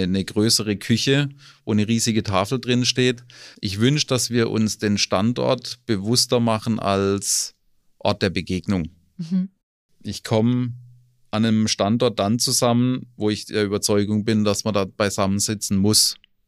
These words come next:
Speaker 1: und nicht jeder irgendwo an seinem Rechner im Homeoffice neben dem Wäscheständer.
Speaker 2: Mhm.
Speaker 1: Meine Vorstellung ist, dass dieses Konzept, was wir uns da überlegt haben, für jede Tätigkeit was Passendes an einem Standort anzubieten, gern auch oder natürlich auch für eine,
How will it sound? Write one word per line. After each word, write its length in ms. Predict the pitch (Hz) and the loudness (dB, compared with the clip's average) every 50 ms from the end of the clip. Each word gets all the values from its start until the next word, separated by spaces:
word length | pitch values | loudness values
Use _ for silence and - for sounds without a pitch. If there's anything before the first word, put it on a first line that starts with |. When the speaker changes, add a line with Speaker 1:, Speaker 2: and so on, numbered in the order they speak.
| _ _ _ | _ _ _
Speaker 1:
und 260 | - 104 101 98 98 | -6 -2 0 0 2
nicht 360 | 104 113 123 120 - - - | 2 2 0 -2 -4 -8 -4
jeder 360 | 104 104 104 107 101 107 104 | -2 0 0 2 2 2 2
irgendwo 800 | 98 90 104 101 101 107 92 101 101 104 104 101 104 104 104 101 104 117 | 2 0 0 0 0 -2 -2 0 0 2 2 2 2 2 0 -2 -4 -4
an 160 | - 107 101 | -2 0 0
seinem 220 | 95 - 101 98 95 | 2 2 0 0 0
Rechner 320 | 95 95 92 - - 101 | 0 -2 -4 -4 -4 -4
im 140 | 95 95 90 | -4 -2 -2
Homeoffice 560 | 92 95 95 98 80 101 95 - 95 87 - | -2 -2 -2 -2 -2 -4 -4 -6 -6 -6 -4
neben 220 | 98 90 90 92 90 | -4 -4 -4 -4 -4
dem 40 | 82 | -4
Wäscheständer. 600 | 85 85 - 92 87 - - 90 87 85 82 92 92 - _ - - - - - - - - | -6 -6 -6 -8 -6 -6 -4 -4 -4 -6 -8 -10 -14 -16 _ -20 -20 -20 -20 -20 -20 -10 -4
Speaker 2:
Mhm. 200 | - 208 196 220 - - | -2 -2 -2 -2 -4 -4
Speaker 1:
Meine 340 | 98 95 98 98 98 98 - - - - _ _ - - _ - - - - - | -4 -2 0 0 0 -2 -4 -6 -12 -18 _ _ -20 -20 _ -20 -20 -20 -20 -20
Vorstellung 600 | - - - 117 120 120 - - 135 123 123 120 | -12 -4 0 0 2 2 0 0 -2 0 0 0
ist, 200 | 110 110 104 - | -2 -2 -2 -2
dass 140 | 110 101 - | -4 -4 -4
dieses 300 | - 113 98 95 87 - | -4 -4 -4 -4 -6 -6
Konzept, 420 | - 95 90 - - 135 151 - | -6 -6 -6 -2 -2 -2 -2 -2
was 200 | - 117 107 - | -2 -4 -4 -4
wir 60 | - 101 | -4 -6
uns 160 | 95 92 - | -6 -6 -6
da 100 | - 90 | -6 -6
überlegt 440 | 87 90 92 98 113 127 120 123 - | -4 -4 -2 0 0 -2 0 0 0
haben, 260 | 131 120 120 117 113 | 2 2 2 0 0
für 140 | - - 110 | -2 -2 -2
jede 380 | 104 104 117 131 127 143 131 | 0 0 0 0 0 -2 -2
Tätigkeit 760 | - - 120 117 127 123 139 127 - - 131 123 127 117 123 | 0 0 2 2 2 0 -2 -8 -4 -2 0 0 0 0 0
was 140 | 110 98 - | -2 -2 -2
Passendes 560 | - - 110 113 - - 135 123 131 127 117 | -2 -2 -2 0 0 0 0 -2 -2 -2 -2
an 140 | 110 107 110 | -2 -2 0
einem 100 | 107 104 | 0 -2
Standort 440 | 101 - 107 101 101 98 101 101 - | -2 -2 -2 -2 0 0 -2 -2 -2
anzubieten, 800 | 92 104 113 117 - 120 117 131 131 127 120 - 139 143 139 139 - - - - - - _ - | -2 -2 -2 -4 -4 -6 -6 -4 -4 -4 -4 -4 -4 -6 -6 -8 -12 -20 -20 -20 -20 -20 _ -4
gern 200 | - 104 110 120 | 0 0 0 0
auch 420 | 85 117 120 123 120 123 - - - - | 2 2 2 0 0 -2 -6 -12 -14 -10
oder 240 | - 107 101 104 | -4 -2 0 2
natürlich 540 | 101 98 90 - - 123 127 131 139 123 - | 2 0 0 0 0 0 2 2 0 -2 -2
auch 220 | 78 113 113 113 107 | 0 0 0 0 0
für 160 | - - 120 | -2 0 0
eine, 380 | 107 104 101 101 95 95 92 | 2 2 0 0 0 -2 -4